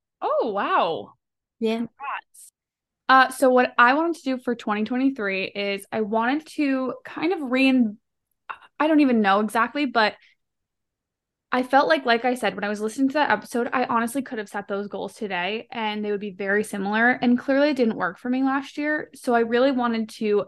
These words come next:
Speaker 1: and Liz kind of mentioned this in the last, uh, the last year one, is I wanted to be pretty reflective in how I, what I learned from twenty twenty-two,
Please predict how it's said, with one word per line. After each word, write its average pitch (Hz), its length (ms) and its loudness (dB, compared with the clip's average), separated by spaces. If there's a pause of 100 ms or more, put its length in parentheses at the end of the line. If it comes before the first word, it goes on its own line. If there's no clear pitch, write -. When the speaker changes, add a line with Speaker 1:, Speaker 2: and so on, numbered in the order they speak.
Speaker 1:
and 208 200 -4
Liz 208 140 -6
kind 262 160 -6
of 254 40 0
mentioned 214 340 -2
this 208 140 -10
in 220 60 -2
the 202 100 -4
last, 180 500 0 (340)
uh, 185 240 0
the 202 100 -6
last 190 360 -2
year 226 120 0
one, 269 340 4 (460)
is 226 100 -8
I 226 60 -4
wanted 220 240 -4
to - 60 -16
be 277 100 -4
pretty 285 240 -8
reflective 240 920 -6
in 214 140 0
how 208 720 0
I, 202 600 2 (1040)
what 233 180 2
I 269 120 6
learned 220 800 0
from 254 180 0
twenty 220 360 -4
twenty-two, 233 640 -2